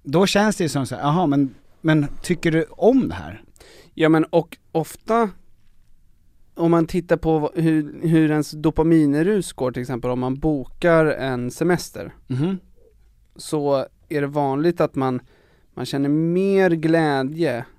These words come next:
Speaker 2: över den bokade semestern
Speaker 1: Än på flygplatsen
Speaker 2: än
Speaker 1: på vägen dit, ja.
Speaker 2: än den,
Speaker 1: <laughs> Ja.
Speaker 2: än, än, än den självaste semestern, än hela veckan
Speaker 1: Mm.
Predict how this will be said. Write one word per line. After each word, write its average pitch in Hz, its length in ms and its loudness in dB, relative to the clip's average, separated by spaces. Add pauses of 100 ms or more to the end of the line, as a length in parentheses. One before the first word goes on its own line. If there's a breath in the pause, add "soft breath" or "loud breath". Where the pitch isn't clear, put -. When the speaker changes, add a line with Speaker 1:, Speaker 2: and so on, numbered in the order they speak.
(280)
Speaker 2:
över 143 260 -2
den 135 200 -2
bokade 135 400 -4
semestern 156 580 -2
Speaker 1:
Än 139 200 2
på 135 120 -2
flygplatsen 147 720 2
Speaker 2:
än 117 60 -2
Speaker 1:
på 127 80 -6
vägen 123 280 -2
dit, 131 260 -4
ja. - 60 -2
Speaker 2:
än 185 200 6
den, - 0 -
Speaker 1:
<laughs> 190 140 8
Ja. 165 180 2
Speaker 2:
än, 196 200 2
än, 202 220 2
än 220 280 2
den 208 220 4
självaste 170 540 0
semestern, 185 420 -4
än 180 140 2 (160)
hela 196 360 2
veckan 170 500 -4
Speaker 1:
Mm. 139 340 4